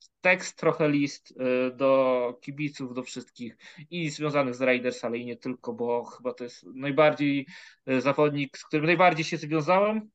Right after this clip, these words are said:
i, i mam sporo swoich przemyśleń, ach, i chciałbym chyba wyżalić się trochę, a może nie wyżalić, a po prostu podzielić z innymi. Ale okej,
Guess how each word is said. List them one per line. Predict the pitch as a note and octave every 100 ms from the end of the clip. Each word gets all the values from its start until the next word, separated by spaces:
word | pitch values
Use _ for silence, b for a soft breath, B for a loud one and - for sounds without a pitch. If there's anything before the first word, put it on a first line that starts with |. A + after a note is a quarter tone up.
| _ _ _ _ _ _ -
i, | D#3+ D#3 D3+ D#3 D3+ D3+ D3
i | D3
mam | D3 C#3+
sporo | - C#3 C3+
swoich | - C3+ B2+
przemyśleń, | - C3 C3 - B2 A#2+ B B B B _
ach, | - A#2
i | - - A#2+
chciałbym | B2+ - A2+ A2+
chyba | A2+ G#2 A2 A2+ A2+
wyżalić | B2 C3+ B2+ A#2+ A#2 -
się | A2+
trochę, | - G#2+ G#2
a | D#3+
może | D#3+ C3 B2+
nie | A#2+
wyżalić, | A#2+ C3 B2+ B2
a | A#2+
po | A#2
prostu | - -
podzielić | - A2+ A2+ A2+
z | A#2
innymi. | A2+ A2 - - B A3+ F#3
Ale | A3 A#3
okej, | A3+ C#3+